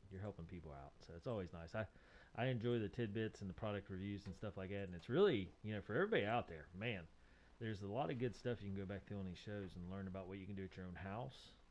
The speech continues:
and, um, you know, with your own cell phone plan, your own internet, stuff like that. Always good stuff to know. So make sure you, uh, look at what holes you have in your internet life, <coughs> excuse me, or, or what you need to do out on the line, and,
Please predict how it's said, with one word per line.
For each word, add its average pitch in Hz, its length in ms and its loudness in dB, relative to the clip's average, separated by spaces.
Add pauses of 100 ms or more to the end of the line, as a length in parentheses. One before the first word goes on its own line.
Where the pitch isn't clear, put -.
(100)
and, 90 160 -4
um, 87 380 -4 (200)
you 95 120 -4
know, 90 80 -2
with 85 160 -10
your 90 100 -6
own 87 180 -4
cell 151 160 6
phone 143 260 2
plan, 135 280 2
your 95 180 -4
own 101 80 -4
internet, 127 460 2
stuff 113 240 -2
like 92 140 -4
that. 117 220 0 (140)
Always 120 400 6
good 87 140 -8
stuff 90 300 -8
to 87 80 -6
know. 87 180 -6 (640)
So 101 140 -8
make 107 180 -8
sure 110 120 -4
you, 92 180 -4 (800)
uh, 78 260 -10 (200)
look 113 160 0
at 104 100 -4
what 113 220 0
holes 127 400 6
you 110 140 2
have 113 240 2
in 107 100 0
your 101 140 0
internet 104 340 2
life, 113 240 0 (400)
<coughs> - 880 -14 (300)
excuse 101 320 -2
me, 120 80 4
or, 98 260 2
or 92 200 0
what 110 140 2
you 104 80 0
need 110 180 2
to 107 60 0
do 107 160 2
out 110 140 4
on 107 160 2
the 104 60 2
line, 113 320 4
and, 92 160 2